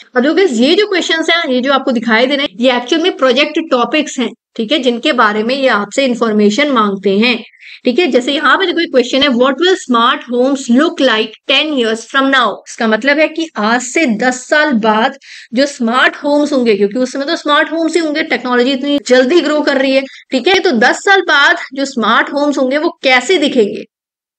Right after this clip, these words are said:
मतलब क्या-क्या चीजें होंगी and कैसे उनको smart homes बनाया जाएगा, लोग क्या-क्या ऐसे gadgets use करेंगे, ठीक है?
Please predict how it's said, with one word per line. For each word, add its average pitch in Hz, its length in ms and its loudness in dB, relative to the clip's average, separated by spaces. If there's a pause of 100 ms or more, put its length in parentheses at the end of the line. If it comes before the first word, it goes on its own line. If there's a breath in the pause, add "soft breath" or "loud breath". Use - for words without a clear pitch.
(120)
मतलब 226 160 -4
क्या-क्या 294 420 0
चीजें 269 360 0
होंगी 254 460 2
and 226 160 -6
कैसे 233 300 -2
उनको 285 240 -4
smart 233 420 0
homes 240 300 -2
बनाया 214 360 0
जाएगा, 214 360 -2 (120)
लोग 240 420 2
क्या-क्या 247 340 0
ऐसे 285 280 -2
gadgets 226 480 0
use 233 200 -2
करेंगे, 202 320 0 (400 loud breath)
ठीक 262 140 0
है? 370 60 2